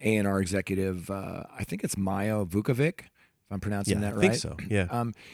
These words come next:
Speaker 1: he said that there are so many moments in which my staff will come to me and say, "This person's having incredible streaming spike." Then I'll meet the artist and I'll hear the other songs and think, "What happens next?" After this wave is done, none of the other material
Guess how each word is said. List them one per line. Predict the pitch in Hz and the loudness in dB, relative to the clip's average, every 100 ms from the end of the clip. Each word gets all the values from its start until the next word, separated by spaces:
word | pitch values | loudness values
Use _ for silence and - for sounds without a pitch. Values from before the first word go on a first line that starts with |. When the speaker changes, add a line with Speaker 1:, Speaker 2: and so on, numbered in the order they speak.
| - | -4
Speaker 1:
he | - | 0
said | 220 214 | 4 4
that | 151 - | 4 4
there | 104 | 4
are | |
so | - 131 139 | 6 6 6
many | 147 117 | 6 6
moments | 101 98 117 90 - | 6 6 4 2 0
in | 101 | 2
which | 98 98 | 2 0
my | 95 | -2
staff | 90 - 110 107 101 | -2 0 0 0 0
will | 95 | -2
come | 98 104 | 0 0
to | |
me | 101 | 0
and | 95 | 0
say, | - 87 | 0 0
"This | 90 127 | 0 2
person's | 131 127 110 | 2 2 0
having | 110 104 101 | -2 0 -2
incredible | 92 - 117 139 123 101 | -2 -2 2 2 2 0
streaming | - 113 120 113 | 0 2 2 2
spike." | 92 - 92 92 - - - - - - - | 0 -2 -4 -4 -14 -20 -20 -20 -20 -20 -4
Then | - 170 | 2 4
I'll | 160 | 6
meet | 104 110 151 170 | 6 6 6 6
the | 104 | 4
artist | 92 87 92 85 - - - | 6 6 2 -2 -6 -12 -6
and | 110 110 110 - | -4 -2 -4 -4
I'll | 117 117 | -2 0
hear | 120 123 117 | 0 0 2
the | 120 | 2
other | 107 | 2
songs | 98 135 147 123 | 2 2 2 2
and | 107 | 0
think, | 98 104 - _ _ - | 0 -4 -4 _ _ -8
"What | 92 120 | -2 0
happens | 143 135 92 | 0 0 0
next?" | 95 170 - - - - - - | 2 0 0 -6 -8 -16 -20 -6
After | 110 127 156 | -2 2 2
this | 123 95 | 2 2
wave | 107 123 120 | 4 4 4
is | 101 | 2
done, | 87 135 165 101 107 | 0 2 2 0 -2
none | - 95 98 135 | -6 -2 0 2
of | 151 | 2
the | 117 104 | 2 4
other | 107 | 4
material | 98 90 - 147 156 92 90 | 2 0 2 4 4 2 0